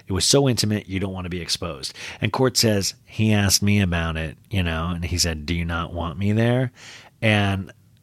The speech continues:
I told him, 'Your actions need to match up.'"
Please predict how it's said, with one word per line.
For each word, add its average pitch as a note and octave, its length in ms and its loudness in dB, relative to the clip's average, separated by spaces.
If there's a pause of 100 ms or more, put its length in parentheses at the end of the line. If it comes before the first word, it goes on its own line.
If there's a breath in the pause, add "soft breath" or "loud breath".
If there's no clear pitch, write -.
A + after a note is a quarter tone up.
I C3+ 140 4
told B2 240 4
him, G2+ 180 -2
'Your G#2 260 0
actions G2+ 540 0
need F2+ 200 -6
to F2 60 -4
match F2 340 -4
up.'" A2+ 240 -2